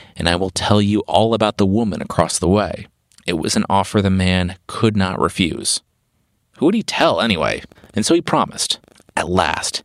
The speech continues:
he would have all the answers. Over the next several hours, the shadow shared about the woman in the apartment. Poetry, that was her name. Actually, she embodied all poetry. It, she was poetry, Shadow corrected.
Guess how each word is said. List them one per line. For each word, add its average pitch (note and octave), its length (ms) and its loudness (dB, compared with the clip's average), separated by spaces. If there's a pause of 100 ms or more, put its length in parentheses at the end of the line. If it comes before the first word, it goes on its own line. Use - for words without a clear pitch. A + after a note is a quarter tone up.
(120)
he - 140 0
would C#3 100 0
have A#2+ 140 2
all G#2+ 140 2
the F#2+ 200 2
answers. - 460 -6 (520)
Over G3 220 4
the A3+ 80 0
next G#3+ 220 -2
several E3 420 2
hours, C#2+ 560 -4 (280)
the - 80 -2
shadow C#3+ 340 2
shared A2 420 0
about E2 220 -2
the F#2+ 80 2
woman G2 320 2
in D2+ 60 -14
the D#2+ 80 -6
apartment. - 580 -2 (840)
Poetry, - 640 0
that G#2 220 2
was F#2+ 260 2
her G2 160 2
name. C3 380 -2 (1000)
Actually, C#3+ 380 2
she - 180 0
embodied C#3+ 420 2 (120)
all D#3+ 260 4
poetry. - 520 0
It, A2 180 -4 (320)
she F#2 360 2
was A#2 680 0
poetry, - 600 0 (140)
Shadow F2 380 2
corrected. E2 520 0